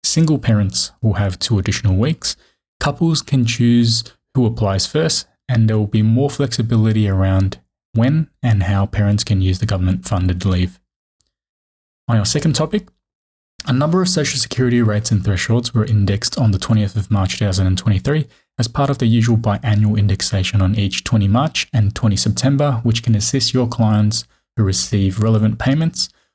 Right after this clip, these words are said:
or clients looking to apply for these payments. First, in terms of the rates of payments, the maximum rates of pension, including the age pension or disability support pension,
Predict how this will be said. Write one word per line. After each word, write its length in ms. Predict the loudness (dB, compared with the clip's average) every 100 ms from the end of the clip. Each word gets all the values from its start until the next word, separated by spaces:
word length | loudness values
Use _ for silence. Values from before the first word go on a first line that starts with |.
| -4
or 100 | -4
clients 400 | 0 0 0 0
looking 240 | 0 0 0
to 120 | 0
apply 360 | -2 -2 -2
for 120 | -2 -2
these 220 | -2 -2
payments. 520 | -2 0 0 -2 -8 _ _ -20 _ _ _ _ _ -4
First, 220 | -2 0
in 60 |
terms 260 | 0 2 0
of 80 | 2
the 120 | 2
rates 200 | 2 2
of 120 | -2
payments, 420 | 0 2 2 0
the 120 | -4 -4
maximum 680 | -2 -2 0 2 2 2
rates 400 | 2 2 0 -4 0
of 320 | 0 0 -4
pension, 500 | -2 0 2 0 -2 _ -4
including 560 | -2 0 2 4 2 0 _ -6
the 100 | -2
age 180 | -2 -2
pension 300 | -2 0 0
or 80 | 0
disability 460 | 0 0 0 0
support 380 | 0 -4 -4 -4
pension, 440 | 0 0 0 -2